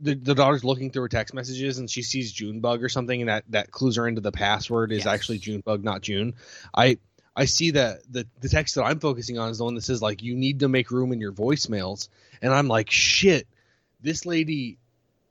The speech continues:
Speaker 1: is planning to disappear herself." And the way that she wants to communicate with her daughter is by sending her voicemails electronically,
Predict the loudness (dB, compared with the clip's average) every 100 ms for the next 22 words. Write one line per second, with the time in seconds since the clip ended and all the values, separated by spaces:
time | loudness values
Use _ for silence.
0 | _ -2 0 0 -4 0 2 4 2 0
1 | 0 0 -2 2 4 4 2 -2 -4 -6
2 | -12 _ _ _ _ _ _ -4 0 2
3 | 4 4 4 2 0 0 0 -4 -8 -4
4 | 0 2 4 4 2 -2 -2 2 2 2
5 | -4 -6 -2 0 0 0 0 0 0 0
6 | 0 0 -2 0 0 0 0 2 4 4
7 | 0 -2 -4 -4